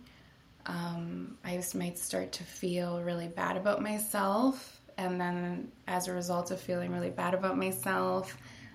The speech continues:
um, I might get a call from my boss, and immediately I'm like, "I'm getting fired," because that's just where my mind's gonna go.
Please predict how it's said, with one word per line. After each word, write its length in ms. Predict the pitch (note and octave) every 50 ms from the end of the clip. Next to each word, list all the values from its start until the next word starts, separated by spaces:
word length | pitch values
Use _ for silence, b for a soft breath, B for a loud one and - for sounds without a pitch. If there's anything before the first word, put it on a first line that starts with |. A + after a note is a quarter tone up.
| B -
um, 380 | F#3 F3+ F3+ F3+ F3 F3+ F3+ - -
I 140 | F#3 F#3
might 540 | F#3 F#3 F3+ F3+ F3+ F3+ F3+ - - - - -
get 160 | - F#3 F3+
a 60 | F3
call 880 | - - - - - - F#3+ F#3 F3+ F3+ F3 F3 F3+ F3 F3+ F3+ F3+ F#3 F#3 - - -
from 260 | - F3+ F3 F3 F3 F3
my 180 | E3+ E3+ E3
boss, 520 | - - F#3 F#3 F#3+ F#3+ G3+ A3 A#3 A#3+ - - - - - b b b b b b b b b - -
and 640 | F#3 F3+ F#3 F3+ F3+ F3+ F3 F3 F3 F3 F3+ - - - - - - - - - - - -
immediately 1120 | F#3+ F#3 F3+ F3+ F#3 F#3+ G3 G3 G3 G3 F#3+ F#3 F3+ - F#3+ F#3 F3 F3 E3+ E3+ F3 F#3+ - -
I'm 240 | F3+ F3+ F3 F3 E3+
like, 240 | E3+ F3 F3 - F#3
"I'm 100 | F3 F3
getting 240 | E3+ E3 E3 E3 D#3+
fired," 480 | - - - - - - - - - - - - - - - - - - - - - -
because 640 | - - E3+ E3+ - - - G3+ - - - - - - - - - - - - - - - - - - - - -
that's 260 | F3+ E3 D#3+ - -
just 180 | E3+ - -
where 100 | F3 F3
my 100 | F3+ F3
mind's 340 | F3+ F3 E3+ - - F3 F3+
gonna 140 | F3+ F3+ -
go. 300 | - - - - - -